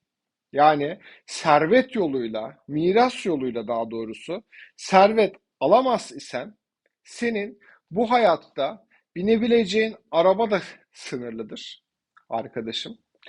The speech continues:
İçeceğin, yemek yiyeceğin yer de sınırlıdır. "Bir kuru soğan, bir ekmeğe talim olurum.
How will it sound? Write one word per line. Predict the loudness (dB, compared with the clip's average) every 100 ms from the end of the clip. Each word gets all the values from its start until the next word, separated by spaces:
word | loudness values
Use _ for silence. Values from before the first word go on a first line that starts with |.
| -20 -20 -16 -8
İçeceğin, | 0 4 6 6 6 6 0 -2
yemek | 2 4 2 0
yiyeceğin | 2 4 2 -2 -2 0
yer | 4 4 2
de |
sınırlıdır. | -4 -4 -10 -8 -8 -10 -14 -18 _ _ -20 -20 _ _ _ 0
"Bir | 0
kuru | 4 2 2
soğan, | 2 4 4 2 0
bir | 2
ekmeğe | 2 0 -2 0 0 -4 -14 _ _ _ _ _ _ _ _ _ _ _
talim | 4 6 8 6 2
olurum. | 0 0 -4 -8